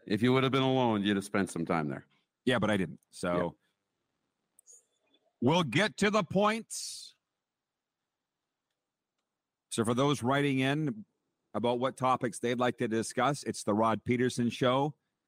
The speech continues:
Speaker 2: It's not the John from Edmonton Show. John Ohm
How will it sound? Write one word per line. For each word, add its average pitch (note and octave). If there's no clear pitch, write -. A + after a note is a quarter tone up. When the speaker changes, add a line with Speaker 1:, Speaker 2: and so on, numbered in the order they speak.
Speaker 2:
It's -
not A2+
the A#2
John B2+
from B2
Edmonton G#2+
Show. C#2
John C#3+
Ohm C#3